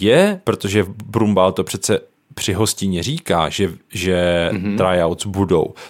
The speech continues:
Speaker 1: To znamená, Harry nejenom, že dostane koště a je mu povolený hrát v týmu, i když nesmí,
Speaker 2: Mhm.
Speaker 1: ale dokonce ještě přeskočí výběrový řízení. To znamená,
Speaker 2: No jako
Speaker 1: všichni ti
Speaker 2: tam je
Speaker 1: studenti,
Speaker 2: o-
Speaker 1: kteří chtěli
Speaker 2: Mhm.
Speaker 1: být chytačové, tak prostě mají smůlu.
Speaker 2: Jo.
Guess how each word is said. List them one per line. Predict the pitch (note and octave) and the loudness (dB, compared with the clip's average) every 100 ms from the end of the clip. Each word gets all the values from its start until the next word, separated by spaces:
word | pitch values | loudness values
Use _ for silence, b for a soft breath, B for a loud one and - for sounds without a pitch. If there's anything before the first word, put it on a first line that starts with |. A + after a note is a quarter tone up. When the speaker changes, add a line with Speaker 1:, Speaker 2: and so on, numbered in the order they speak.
| - | -4
Speaker 1:
To | |
znamená, | F#2+ A2 A2 | 0 2 2
Harry | G#2 G#2+ A2 - _ _ - | 2 0 0 -6 _ _ -2
nejenom, | A#2+ F3+ G3+ C3+ | 2 4 4 4
že | A2+ G#2 - | 4 2 2
dostane | A2+ G#2+ - F2+ | 0 0 0 -2
koště | F2+ F2+ - - D#2+ | -2 -6 -6 -4 -4
a | - | -2
je | F#2 | -2
mu | F#2+ | -2
povolený | F#2 F#2+ F2+ F2+ F2 F2+ - - | -2 -2 0 0 0 -4 -6 -10
hrát | F#2 F#2 F#2 - | -4 0 0 -4
v | - | -8
týmu, | G2+ F#2 | -6 -6
i | F2 | -6
když | F2+ E2+ | -8 -6
nesmí, | G2+ F2+ - D#2+ D#2 - b b b b b | -4 -4 -4 -6 -10 -12 b b b b b
Speaker 2:
Mhm. | - | -4
Speaker 1:
ale | A2+ G#2+ | 2 4
dokonce | G#2+ A2 A2 | 2 0 0
ještě | - - A#2 | -4 -2 -2
přeskočí | - B2 - B2 - - B2 B2 B2 _ | 0 0 0 -2 -2 -2 -2 -4 -6 _
výběrový | A#2 A2+ A2+ B2+ | -4 2 2 2
řízení. | B2+ C#3+ G#3 A2+ - _ _ _ B B - | -4 -2 -2 -2 -8 _ _ _ B B -2
To | |
znamená, | A#2 B2+ | 0 2
Speaker 2:
No | A2+ | 0
jako | A2+ B2+ C3+ - - - | -2 -2 -6 -12 -20 -6
Speaker 1:
všichni | - C3 | -2 0
ti | C#3 | 0
Speaker 2:
tam | C#3+ C#3+ | 2 2
je | |
Speaker 1:
studenti, | C3+ B2 | 2 0
Speaker 2:
o- | |
Speaker 1:
kteří | A2 A2+ | -4 -4
chtěli | A2+ - A#2 A2 | -4 2 4 4
Speaker 2:
Mhm. | A#2+ | 4
Speaker 1:
být | G#2+ | 2
chytačové, | - - G2 - E2+ D#2 | 0 -2 -2 0 -2 0
tak | E2+ | -2
prostě | - F#2+ - | -6 -8 -2
mají | G#2+ | -2
smůlu. | B2+ - G#3+ A2+ - _ _ _ _ _ | -2 -2 -2 -2 -6 _ _ _ _ _
Speaker 2:
Jo. | F#2 | -10